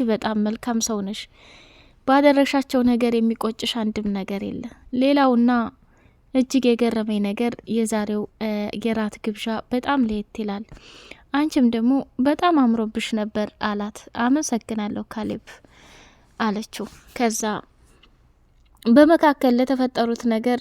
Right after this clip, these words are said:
እጅጉን ይቅርታ አባዬ ይህን ያደርጋል ብዬ አላሰብኩም። በስበቡም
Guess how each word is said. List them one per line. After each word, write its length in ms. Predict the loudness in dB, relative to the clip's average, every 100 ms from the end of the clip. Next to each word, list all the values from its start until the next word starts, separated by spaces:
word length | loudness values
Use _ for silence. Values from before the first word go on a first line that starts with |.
| -2
እጅጉን 440 | -4 -2 -2 0 -2
ይቅርታ 360 | -4 -10 -8 -8 -8 -14 -4
አባዬ 420 | -2 2 2 4 4 4 0 -12 -18 -20 -20 -20 -20 -20 -8 0
ይህን 280 | 2 4
ያደርጋል 520 | 4 6 4 4 6 6
ብዬ 200 | 6 6 2 4
አላሰብኩም። 680 | 6 6 6 -2 -4 -4 -2 6
በስበቡም 640 | 8 8 10 8 8 8